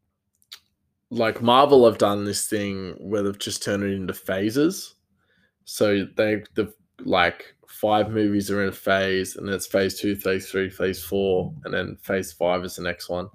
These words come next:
uh, I guess. And, um, yeah, so,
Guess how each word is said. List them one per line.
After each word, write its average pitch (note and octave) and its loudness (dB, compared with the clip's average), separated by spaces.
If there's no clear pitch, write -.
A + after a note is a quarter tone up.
uh, E2 0
I - -2
guess. F2 -2
And, G#2 -4
um, G2 -4
yeah, A2 2
so, A2 6